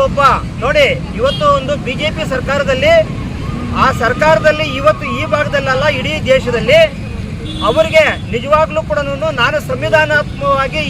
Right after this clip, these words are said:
ಇವತ್ತು ನಮ್ಮ ಪಕ್ಷ ಬರ್ಬೇಕು, ಹೊರಗಡೆ ಬರ್ಬೇಕಂದ್ರೆ ಒಂದು ಪಕ್ಷ ನಿರ್ಮಾಣ ಆಗ್ಬೇಕು. ಆ ಪಕ್ಷದಿಂದ ನಾವು ಗೆದ್ದು ಇವತ್ತು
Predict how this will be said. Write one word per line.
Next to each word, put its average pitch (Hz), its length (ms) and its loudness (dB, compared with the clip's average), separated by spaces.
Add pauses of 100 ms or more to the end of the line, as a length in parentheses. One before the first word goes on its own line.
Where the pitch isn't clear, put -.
ಇವತ್ತು 294 280 0 (100)
ನಮ್ಮ 269 160 -2 (140)
ಪಕ್ಷ 294 340 0
ಬರ್ಬೇಕು, 277 420 2
ಹೊರಗಡೆ 277 340 0
ಬರ್ಬೇಕಂದ್ರೆ 262 520 -2 (500)
ಒಂದು 277 120 -2 (120)
ಪಕ್ಷ - 160 -4 (160)
ನಿರ್ಮಾಣ 311 260 2 (120)
ಆಗ್ಬೇಕು. 254 420 0 (540)
ಆ - 20 2 (140)
ಪಕ್ಷದಿಂದ 311 500 -4
ನಾವು 269 140 2 (100)
ಗೆದ್ದು 320 240 0 (140)
ಇವತ್ತು 277 320 2